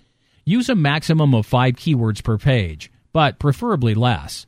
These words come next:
A last quick tip for your keyword strategy is to only use as many keywords per page as you can naturally fit into your content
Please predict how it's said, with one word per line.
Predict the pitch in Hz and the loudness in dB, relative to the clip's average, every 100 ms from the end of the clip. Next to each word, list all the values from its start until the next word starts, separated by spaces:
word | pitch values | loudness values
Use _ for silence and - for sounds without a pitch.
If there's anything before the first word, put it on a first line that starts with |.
| _ _ _ _ _ _ _ _ _ _ | _ _ _ _ _ _ _ _ _ _
A | 131 | 0
last | 135 139 196 - - | 2 2 0 -4 -8
quick | - 302 - | -6 -6 0
tip | 131 - | 0 0
for | 123 | 0
your | 110 | 0
keyword | 98 143 113 107 | 0 0 2 -2
strategy | - 123 101 107 113 160 165 | -4 -2 -2 -2 -2 -2 -2
is | 151 | 0
to | - 165 | 0 0
only | 175 208 226 | 0 0 2
use | 208 175 175 | 2 2 2
as | 147 139 | 0 2
many | 147 147 | 2 0
keywords | - 156 123 117 - | -2 -2 0 0 0
per | 120 | -2
page | 113 127 117 123 | 2 2 2 0
as | 117 156 | 0 0
you | |
can | 147 120 | 2 2
naturally | 127 135 - 135 113 | 4 0 -4 -2 -2
fit | - 170 123 | 0 0 2
into | 113 127 | 0 0
your | 113 | -2
content | 101 139 156 143 104 95 | -2 -2 -2 -2 -2 -4